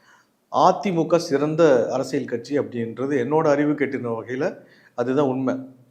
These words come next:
அதாவது அ தி மு க கட்சியில நான் உறுப்பினரா அப்-, இல்லையா அப்படிங்கிற கேள்விக்கு அப்பாற்பட்டு அந்த கட்சி சா-, அந்த கட்சிக்கு ஆதரவா நான் பணியாற்றணும் அப்படிங்கிற விருப்பத்தின் பேர்ல, என்னோட தனிப்பட்ட விருப்பத்தின் பேரில்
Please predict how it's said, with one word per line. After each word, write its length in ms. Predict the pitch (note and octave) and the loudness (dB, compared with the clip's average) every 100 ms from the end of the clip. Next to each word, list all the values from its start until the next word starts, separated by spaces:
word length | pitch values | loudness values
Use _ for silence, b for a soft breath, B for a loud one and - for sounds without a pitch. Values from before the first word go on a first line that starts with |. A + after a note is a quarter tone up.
| _ | _
அதாவது 260 | A2+ C3 C#3+ | -4 2 2
அ 100 | C3+ | 2
தி 140 | D3+ | 2
மு 140 | D3 D3+ | 0 4
க 100 | D3 | 4
கட்சியில 480 | C#3+ A#2 - D#3 | 2 -2 0 0
நான் 120 | D#3 C3+ | 2 0
உறுப்பினரா 440 | C#3 C#3 C3+ C#3+ | -2 -2 2 2
அப்-, 260 | C#3 - - | 2 -2 -12
இல்லையா 360 | B2+ C3+ D3 C3 | -8 0 2 2
அப்படிங்கிற 400 | B2+ B2+ B2 A#2+ - _ | -2 -6 -6 -8 -14 _
கேள்விக்கு 380 | - C#3+ D3 B2 | -2 -2 0 -2
அப்பாற்பட்டு 680 | A2+ D3 - - - D3 B B B B - | -2 -2 -2 -6 -10 -12 B B B B -4
அந்த 240 | B2+ C#3 | -2 2
கட்சி 320 | C3+ - F#3 F#3 | 0 0 -2 0
சா-, 180 | D#3+ C#3+ | 4 4
அந்த 180 | B2+ B2+ | 2 -2
கட்சிக்கு 380 | C3+ C3+ F3+ F3 | -4 -2 0 4
ஆதரவா 360 | C#3+ C#3+ D#3 | 4 4 4
நான் 200 | D3+ C3+ | 4 2
பணியாற்றணும் 500 | B2+ C#3 C#3 C3+ C3+ | 0 2 2 0 -2
அப்படிங்கிற 300 | B2 B2 A#2+ | -4 -4 -4
விருப்பத்தின் 480 | A#2 B2+ C#3+ D3 A2+ | -4 -4 -4 -6 -10
பேர்ல, 320 | A2 G#2+ C3 D#3+ B B | -12 -10 -10 -12 B B
என்னோட 200 | A#2+ B2 | -4 -4
தனிப்பட்ட 480 | A#2+ C#3 E3 E3 E3 | 0 0 2 2 2
விருப்பத்தின் 520 | C#3 C#3 - D3+ A#2+ | 2 0 -2 -4 -6
பேரில் 440 | A#2 A#2 E3+ C4 | -4 -2 -2 -6